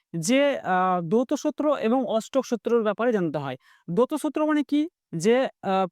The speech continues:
বাইরের পক্ষে দুটো ইলেকট্রন থাকবে, দুটো ইলেকট্রন থাকবে, যেমন হিলিয়ামের, হিলিয়াম,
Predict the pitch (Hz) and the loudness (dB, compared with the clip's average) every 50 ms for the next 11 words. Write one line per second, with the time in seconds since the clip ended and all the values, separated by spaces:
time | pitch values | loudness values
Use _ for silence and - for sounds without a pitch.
0 | _ 175 170 165 208 226 254 277 247 294 285 _ - 294 294 226 226 233 254 254 | _ -6 -4 -2 -2 0 0 0 -2 -2 -2 _ -2 -2 0 0 0 0 2 2
1 | 254 262 254 - 277 269 247 - 277 247 226 240 294 302 - - _ _ _ _ | 2 2 0 2 2 0 2 0 -2 -2 0 2 2 0 0 -4 _ _ _ _
2 | _ _ _ _ _ _ _ _ _ - 170 160 196 247 226 277 277 269 269 - | _ _ _ _ _ _ _ _ _ -10 -4 -2 0 0 2 2 2 0 0 0
3 | 285 277 262 277 277 240 302 262 208 208 220 233 247 247 247 208 - 185 151 143 | 0 0 0 0 -2 0 0 0 2 2 0 2 2 0 0 0 0 -2 0 2
4 | 175 214 233 262 277 277 254 233 247 - - - _ _ _ _ _ _ _ _ | 2 2 2 2 2 2 2 0 -2 -4 -8 -14 _ _ _ _ _ _ _ _
5 | _ _ _ _ _ _ _ _ _ _ - 170 160 202 214 220 226 233 247 | _ _ _ _ _ _ _ _ _ _ -4 0 2 2 4 4 4 2 2